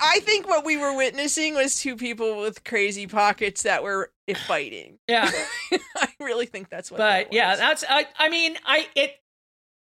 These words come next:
Speaker 2: if that's the deal, if you have to pay credit card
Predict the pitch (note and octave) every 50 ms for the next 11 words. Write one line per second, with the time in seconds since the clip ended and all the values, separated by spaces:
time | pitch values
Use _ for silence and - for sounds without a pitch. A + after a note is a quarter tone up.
0 | _ _ - B3+ - - _ - C#4 C4 D4 E4 - - - F4 C4 F#3+ - A3+
1 | A3+ A#3 A#3+ B3+ B3 A#3 A3+ - A3 G#3+ A3+ - G#3+ G3 G3+ A3 - - C4+ -
2 | - A3+ G3+ G#3 G#3 G3+ - - - E3 E3+ G#3+ - - - B3+ A#3+ A#3+ A#3 A#3
3 | A#3 A3+